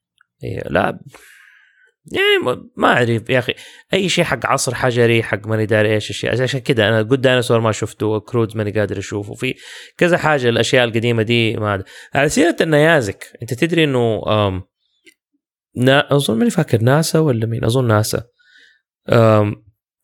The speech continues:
قدروا إنهم سووا تجربة إنهم نيزك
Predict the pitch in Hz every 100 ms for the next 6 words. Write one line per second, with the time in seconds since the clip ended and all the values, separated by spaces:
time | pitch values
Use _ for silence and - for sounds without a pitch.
0 | _ 123 131 135 127 120 123 - 120 -
1 | 120 113 110 139 131 131 123 131 143 143
2 | 117 110 113 107 113 117 127 113 110 -